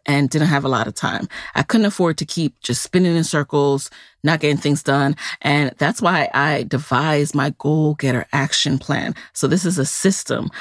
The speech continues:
where I break my year down into twelve-week cycles. And the reason why I break my year down into twelve-week cycles is because I found I just stay more focused this way.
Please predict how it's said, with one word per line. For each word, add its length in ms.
where 180
I 120
break 480
my 100
year 340
down 440
into 240
twelve-week 920
cycles. 680
And 280
the 120
reason 760
why 340
I 60
break 260
my 100
year 220
down 240
into 200
twelve-week 400
cycles 560
is 200
because 520
I 140
found 580
I 80
just 220
stay 260
more 180
focused 480
this 220
way. 400